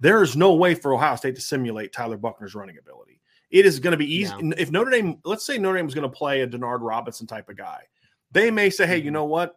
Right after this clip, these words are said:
Speaker 1: On Wednesday's practice, we're going good on good. And you're gonna have to chase Tyler around. Can't hit him,
Speaker 2: <laughs>
Speaker 1: but you're gonna have to chase him around to get ready for a game." I mean, again,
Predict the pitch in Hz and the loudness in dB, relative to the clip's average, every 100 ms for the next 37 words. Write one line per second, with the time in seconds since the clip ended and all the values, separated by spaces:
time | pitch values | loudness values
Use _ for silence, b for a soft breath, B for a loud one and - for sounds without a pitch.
0 | _ 120 117 120 156 151 156 - 156 165 | _ -8 -6 -4 -6 -4 -6 -4 -6 -4
1 | 190 180 - _ - 139 123 123 131 123 | -6 -6 -12 _ -8 -4 -2 0 0 -2
2 | 117 101 _ _ _ _ _ _ 120 135 | -6 -6 _ _ _ _ _ _ -6 -6
3 | 131 - 143 135 143 120 107 101 92 95 | -8 -6 -6 -2 -4 -2 -6 -10 -14 -20
4 | _ _ _ - 131 190 220 175 165 - | _ _ _ -4 0 2 2 0 -8 -16
5 | 156 - 139 151 - 160 143 147 135 139 | -14 -10 -6 -6 -4 -6 -4 -4 -4 -4
6 | 107 95 _ _ _ 139 165 160 160 131 | -8 -14 _ _ _ -2 0 2 0 -2
7 | 143 131 131 147 139 156 120 | -4 -2 -4 -4 -4 -4 -4